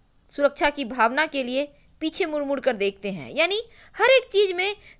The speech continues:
अपने लिए एक, अ, जो होता है सुरक्षित माहौल वो ढूंढते हैं, सतर्क रहते हैं। ढेर सारे प्रतिभाओं के धनी होते हैं, बहुत सारे टैलेंट छिपे होते हैं।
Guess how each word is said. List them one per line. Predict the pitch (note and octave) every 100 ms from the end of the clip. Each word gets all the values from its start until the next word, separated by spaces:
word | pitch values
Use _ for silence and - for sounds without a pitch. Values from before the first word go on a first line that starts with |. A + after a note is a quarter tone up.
| -
अपने | D#4 E4 G#4
लिए | F#4 F#4
एक, | F#4+ D4+ - -
अ, | E4+ D#4+ B3+ B3 A#3+ A3+ - _ A3+
जो | B3+ D4
होता | C4 C#4
है | C#4 C#4+
सुरक्षित | C#4+ G4+ G4 G#4+ E4
माहौल | C4 A#3+ A#3 C4 C#4 - -
वो | F4
ढूंढते | B3+ A#3 A#3 A3+ G#3
हैं, | E3+ A#2+ - _ _ _ _ _ _ - - - _ _ - - _ _ - - - -
सतर्क | C4 C4+ C4+
रहते | G#3+ G3 - C#3+
हैं। | D3+ - _ - - - - - -
ढेर | - E4+ F#4
सारे | F#4+ E4+ F4+
प्रतिभाओं | D4 C#4+ C#4+ C#4 C4+ E4
के | - D#4+ E4 E4 _ _ -
धनी | A3+ A3+ C4+
होते | C4 A#3+ A#3+
हैं, | A#3+ B3 _ _
बहुत | A3 C4 C4+
सारे | B3+ B3
टैलेंट | B3 G#3+ A3 A3+
छिपे | - A3+
होते | A#3+ G#3+ G#3 A3
हैं। | A3